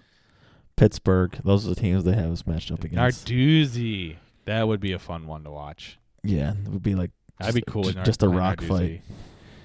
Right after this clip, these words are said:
Speaker 2: Yeah. It'd be just cool to see, see him, um, there. Other than that, not really excited to play any, uh, of those teams.
Speaker 1: Yeah.
Speaker 2: Not really thinking we could beat any of those teams, honestly.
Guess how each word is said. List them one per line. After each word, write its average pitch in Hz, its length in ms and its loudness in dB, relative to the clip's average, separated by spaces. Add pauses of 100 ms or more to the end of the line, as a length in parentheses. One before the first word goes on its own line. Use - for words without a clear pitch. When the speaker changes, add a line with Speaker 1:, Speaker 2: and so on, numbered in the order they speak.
(160)
Speaker 2:
Yeah. 78 300 -8 (400)
It'd 104 100 -6
be 113 100 0
just 110 160 -6
cool 98 160 -2
to 87 80 -6
see, 80 340 -12
see - 140 -14
him, 85 240 -12 (600)
um, 71 300 -20
there. 76 280 -20
Other 123 200 -4
than 98 140 -8
that, 87 280 -6
not 87 220 -12
really 87 180 -12
excited 78 220 -14
to 76 80 -14
play 73 160 -16
any, 73 240 -18
uh, 71 80 -18 (100)
of 78 120 -18
those 71 140 -20
teams. 78 440 -20 (480)
Speaker 1:
Yeah. 55 180 -6 (560)
Speaker 2:
Not 85 200 -10
really 80 320 -12 (260)
thinking 82 240 -16
we 76 100 -16
could 76 140 -20
beat 76 160 -14
any 73 160 -16
of 73 60 -16
those 71 140 -14
teams, 73 280 -20
honestly. 73 340 -20